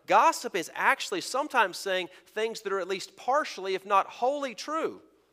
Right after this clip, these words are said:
but they're taken to other people and they're not said in love. Gossip can be a true thing and still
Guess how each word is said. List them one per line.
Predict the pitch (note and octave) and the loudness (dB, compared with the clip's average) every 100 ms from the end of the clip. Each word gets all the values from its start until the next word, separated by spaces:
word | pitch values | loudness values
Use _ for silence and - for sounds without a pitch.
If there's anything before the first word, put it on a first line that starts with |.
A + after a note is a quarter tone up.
| _ _ _ _ | _ _ _ _
but | F3 | -4
they're | F#3 | -2
taken | E3+ A3+ A#3 G3+ | -2 -2 -2 -4
to | - | 0
other | E3 A#3 | 0 0
people | - F#3+ D#3+ E3 D#3 | -4 -8 -6 -4 -4
and | C#3+ | -4
they're | C#3+ | -6
not | C#3 D#3 E3+ | -2 0 0
said | - E3 C#3 | -6 -4 -2
in | C#3 D3+ | -4 -6
love. | A3+ F3+ - _ _ _ _ _ _ _ _ | -6 -6 -8 _ _ _ _ _ _ _ _
Gossip | E3 A3 A#3 G3 | 0 0 0 -8
can | - D3+ | -8 -6
be | D3+ | -6
a | C#3 | -6
true | - A3+ G#3 | -8 -10 -10
thing | - C3 A2 | -6 -8 -8
and | B2 | -12
still | - - G3+ C#3+ | -14 -8 -4 -4